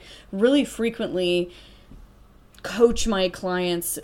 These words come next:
to take their dogs on what I call decompression walks. And so these are off-leash hikes, um, off-leash walks out in nature, sometimes with other dogs, sometimes without. And when my clients first take their dogs on a walk like this, if their dog has never done anything like this, and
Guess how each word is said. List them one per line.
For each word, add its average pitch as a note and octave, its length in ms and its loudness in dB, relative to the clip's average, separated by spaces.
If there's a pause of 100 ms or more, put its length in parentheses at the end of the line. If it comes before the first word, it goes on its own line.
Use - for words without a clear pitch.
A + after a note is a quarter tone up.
to G3 240 -6
take G3 300 -8
their G3 100 -2
dogs E3+ 320 -4
on E3 80 -4
what E3 100 -4
I D#3+ 80 -2
call D#3+ 220 -6
decompression D#3+ 720 -6
walks. - 380 -10
And E3+ 160 -6
so E3+ 120 -6
these E3+ 300 -4
are D3+ 260 -4
off-leash A#3 460 -6
hikes, - 580 -6 (320)
um, E3 380 -4
off-leash F3+ 400 -4
walks D#3+ 260 -4
out D#3 220 -2
in F3 120 0
nature, F3 420 -4
sometimes E3 500 -6
with E3+ 220 -2
other D#3+ 220 -4
dogs, D3+ 300 -4
sometimes D#3 440 -8
without. A#3 460 -2 (480)
And G#3+ 420 0 (580)
when A#3+ 600 4
my G#3+ 160 -2
clients G3 580 -6
first - 680 -8
take - 260 -4
their E3 120 -2
dogs D3+ 320 -6
on D#3 100 -6
a C#3+ 60 -6
walk C#3+ 300 -8
like - 180 -10
this, - 340 -10
if F3+ 160 -8
their F#3 120 0
dog F#3+ 320 -2
has F3 260 -6
never E3 440 -2
done E3+ 340 -4
anything D3 520 -8
like D#3 300 -4
this, - 380 -12
and F3 200 -4